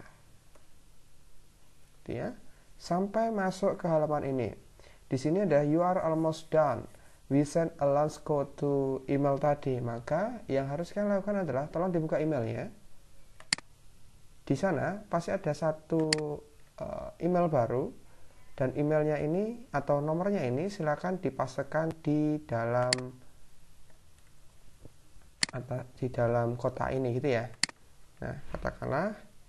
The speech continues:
saya bilang seperti ini, enam dua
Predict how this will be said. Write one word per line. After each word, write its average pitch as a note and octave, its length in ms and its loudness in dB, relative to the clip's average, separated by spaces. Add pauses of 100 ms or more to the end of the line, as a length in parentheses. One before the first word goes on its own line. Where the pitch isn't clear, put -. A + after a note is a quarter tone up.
(680)
saya D#3+ 320 0
bilang C#3 320 0
seperti - 400 -6
ini, D#3+ 160 0 (960)
enam B2+ 320 0
dua C3+ 480 0